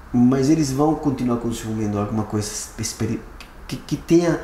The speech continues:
a necessidade da experiência. Porque os sentidos, muito difícil tudo bem que a biologia hoje tá fazendo com o ser humano grandes coisas, mas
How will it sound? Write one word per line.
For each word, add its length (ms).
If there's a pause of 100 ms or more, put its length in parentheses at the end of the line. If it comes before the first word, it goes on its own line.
(200)
a 60
necessidade 420
da 80
experiência. 760 (440)
Porque 240
os 120
sentidos, 640
muito 260
difícil 580 (840)
tudo 180
bem 180
que 100
a 160
biologia 640
hoje 240
tá 140
fazendo 340
com 140
o 60
ser 140
humano 380
grandes 380
coisas, 440
mas 300